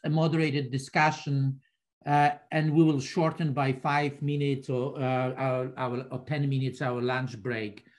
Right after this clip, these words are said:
Um, so obviously this is, uh,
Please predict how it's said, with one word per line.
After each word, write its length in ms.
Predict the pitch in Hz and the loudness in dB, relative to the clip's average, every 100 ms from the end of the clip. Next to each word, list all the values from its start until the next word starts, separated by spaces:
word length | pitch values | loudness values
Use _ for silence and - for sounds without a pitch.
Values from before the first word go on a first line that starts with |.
| _ _ _ _ - | _ _ _ _ 0
Um, 480 | 160 160 165 160 - _ _ _ _ _ - | 4 4 4 0 -6 _ _ _ _ _ -18
so 560 | 139 208 202 196 190 - - - _ - - | -2 6 8 8 4 0 -14 -20 _ -20 -2
obviously 460 | 208 226 214 202 185 | 4 4 4 4 4
this 180 | 185 170 | 2 -2
is, 200 | - 180 | -8 -4
uh, 220 | 185 | -2